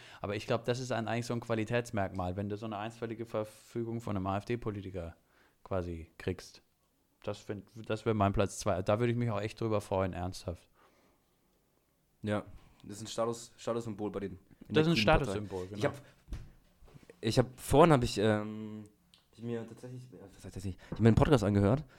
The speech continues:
Speaker 1: Okay.
Speaker 2: äh, mit dem Thema, dass die, dass die Rechten oder die A F D, ähm, mittlerweile die, viele Theater
Speaker 1: Ja, das hab ich gelesen
Speaker 2: Theatren.
Speaker 1: heute, ja.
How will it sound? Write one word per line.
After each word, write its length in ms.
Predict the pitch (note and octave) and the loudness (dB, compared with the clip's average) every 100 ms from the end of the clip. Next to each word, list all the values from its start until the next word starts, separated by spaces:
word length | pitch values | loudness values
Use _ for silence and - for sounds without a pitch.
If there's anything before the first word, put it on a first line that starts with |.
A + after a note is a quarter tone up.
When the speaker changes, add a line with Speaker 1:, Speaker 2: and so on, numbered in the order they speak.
| - - | -20 -12
Speaker 1:
Okay. 160 | G#2+ G2+ | -2 2
Speaker 2:
äh, 40 | |
mit 120 | G#2+ A2 | 4 4
dem 100 | A2 | 4
Thema, 320 | B2+ B2+ B2 | 2 4 4
dass 320 | A2 - - | 2 -4 -8
die, 360 | A2 A2 G#2+ G#2 - _ _ _ - | -2 2 2 0 -6 _ _ _ -6
dass 180 | G#2 - | -4 -4
die 200 | G#2+ G#2 | -4 -2
Rechten 520 | - B2 - A#2+ G#2+ | 0 -2 0 2 2
oder 240 | F#2+ F#2+ | 4 0
die 160 | F#2 D2+ | -2 -4
A 80 | F#2+ | -4
F 120 | - | -4
D, 240 | G#2 A#2 B2+ - _ _ - | -2 -4 -4 -16 _ _ -10
ähm, 400 | G2+ G#2 G#2 G#2 | -8 -6 -8 -10
mittlerweile 640 | E2+ A2 A2+ G#2+ A2 A2 A2 | -10 -12 -8 -6 -4 -4 -6
die, 380 | G#2+ G#2+ G#2 G2+ - _ _ | -6 -6 -6 -8 -16 _ _
viele 260 | - C3 B2+ | -2 0 2
Theater 640 | B2 G#2 C3 B2+ G#2 F2+ - _ - - | 2 2 4 4 4 2 -6 _ -20 -4
Speaker 1:
Ja, 380 | A#2+ A#2+ B2 - | 0 2 0 -2
das 120 | A#2 | -2
hab 80 | B2+ | -2
ich 120 | B2+ | 0
gelesen 300 | B2+ A#2 D3 | 0 2 4
Speaker 2:
Theatren. 400 | G#2+ C3+ - A2+ | 4 4 6 6
Speaker 1:
heute, 120 | F#2 - G2 | 4 -2 -8
ja. 280 | A2+ A#2 | -8 -8